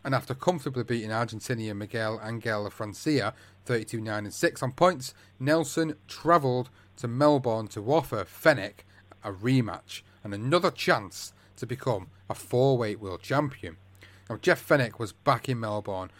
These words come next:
for the return showdown with Azuma Nelson, who was thirty-three two and one for his biggest payday in front of the biggest crowd in Australian boxing history at the Princes Park Football Ground on March the first, nineteen ninety-two, with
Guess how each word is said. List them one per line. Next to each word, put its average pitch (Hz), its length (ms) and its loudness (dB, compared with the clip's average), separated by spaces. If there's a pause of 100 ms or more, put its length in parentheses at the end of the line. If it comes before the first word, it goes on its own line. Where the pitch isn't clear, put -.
(160)
for 117 120 -8
the 101 100 -8
return 135 480 4
showdown 104 520 -4
with 95 100 -10
Azuma 110 380 -4
Nelson, 113 460 -2
who 110 140 -6
was 104 140 -8
thirty-three 120 600 2
two 120 240 -4
and 110 120 -8
one 143 220 6 (280)
for 131 140 -2
his 131 120 -2
biggest 170 440 2
payday 117 420 -2 (220)
in 120 120 -4
front 120 180 -4
of 107 60 -12
the 117 80 -6
biggest 156 440 2
crowd 107 280 -2
in 104 80 -8
Australian 139 640 0
boxing 123 420 -4
history 131 400 -4 (240)
at 120 100 -6
the 107 80 -10
Princes 160 460 0
Park 123 300 0
Football 143 400 2
Ground 131 320 0
on 104 80 -8
March 123 320 0
the 131 80 -14
first, 143 340 0 (240)
nineteen 113 400 -6
ninety-two, 113 640 0 (380)
with 120 260 -4